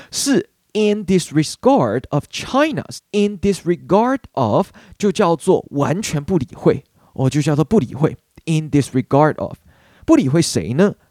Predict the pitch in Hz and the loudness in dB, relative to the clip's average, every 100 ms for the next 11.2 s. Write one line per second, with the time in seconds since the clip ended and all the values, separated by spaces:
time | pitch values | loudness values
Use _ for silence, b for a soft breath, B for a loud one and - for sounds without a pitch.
0 | _ - - - 143 151 147 113 - - | _ -6 -6 -4 -2 0 -2 -4 -6 -10
1 | b b b 117 - - 214 254 - - | b b b -6 -4 0 2 2 -4 -4
2 | - - - B B B 311 320 226 185 | 0 0 -2 B B B 0 4 2 2
3 | 131 - - _ _ 151 151 - - - | -2 -6 -14 _ _ 4 4 2 -10 -4
4 | 214 214 - 220 185 - 120 143 - 135 | -2 -2 -2 -2 -2 -2 0 2 2 0
5 | 120 127 - - 240 262 - 110 135 - | 0 -4 -6 -6 -4 -4 -4 -6 -6 -6
6 | 175 - 180 - - - 226 202 208 - | -6 -2 -2 -2 -4 0 0 2 2 2
7 | 269 B B 220 - 151 - 139 - 139 | -2 B B -12 -2 -2 0 -4 -2 -4
8 | 135 139 - - 143 165 170 135 - - | 0 -2 0 -2 0 0 0 -2 -2 -6
9 | - - - B B B - - 277 180 | -8 -8 -14 B B B -2 2 4 2
10 | - - 107 143 82 - - 202 240 - | -4 -4 0 0 0 -4 0 0 0 -4
11 | 180 | -6